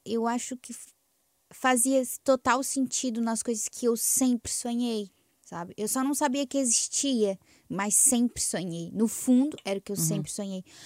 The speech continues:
Speaker 1: A liberdade de poder sonhar com um casamento, a liberdade de sonhar que eu podia ser mesmo mãe, que sempre foi meu sonho. Eu nunca sonhei co-
Speaker 2: E agora estás farta de receber testes de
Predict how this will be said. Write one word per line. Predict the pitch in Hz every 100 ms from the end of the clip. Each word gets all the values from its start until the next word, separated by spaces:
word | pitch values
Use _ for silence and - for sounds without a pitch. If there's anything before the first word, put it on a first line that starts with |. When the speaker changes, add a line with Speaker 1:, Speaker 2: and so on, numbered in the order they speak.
| -
Speaker 1:
A | -
liberdade | 233 233 240 226 220 226
de | 196 208
poder | - 214 202
sonhar | - 202 185
com | 208
um |
casamento, | 196 185 196 208 208 185 -
a | 190
liberdade | 180 185 185 190 180
de | 180 _ -
sonhar | - 190 180
que | 180
eu | 180
podia | 190 202
ser | - 220
mesmo | 208 202 196 208
mãe, | 233 240 214 202 - - -
que | -
sempre | 320 392
foi | - 285
meu | 254 247
sonho. | 226 - 214
Eu | 214
nunca | 254 277
sonhei | 262 269 247 - - -
co- | 240
Speaker 2:
E | 233
agora | 214 233
estás | 247 -
farta | 233 233
de |
receber | 151 - 220
testes | 233
de | -